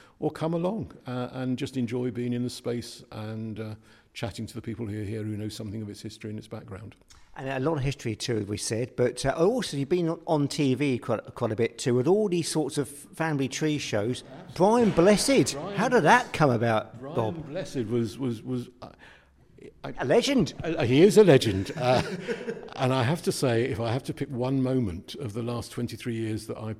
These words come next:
Speaker 1: probably enjoyed the most, it was the four hours I spent, uh, while the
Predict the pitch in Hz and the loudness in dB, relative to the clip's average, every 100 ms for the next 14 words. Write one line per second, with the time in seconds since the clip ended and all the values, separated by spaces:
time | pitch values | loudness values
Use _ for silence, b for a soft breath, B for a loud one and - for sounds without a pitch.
0 | - - 151 135 123 110 139 131 120 110 | -12 -10 -4 -2 -2 -2 -2 -2 -2 -4
1 | 113 117 90 - - - 110 - - 131 | -6 -4 -6 -10 -12 -10 -10 -12 -12 -8
2 | 117 113 110 95 95 101 - 107 92 - | -8 -6 -8 -8 -8 -10 -10 -12 -12 -14
3 | - b b b b b 113 113 123 113 | -20 b b b b b -6 -4 -2 -2
4 | 101 | -2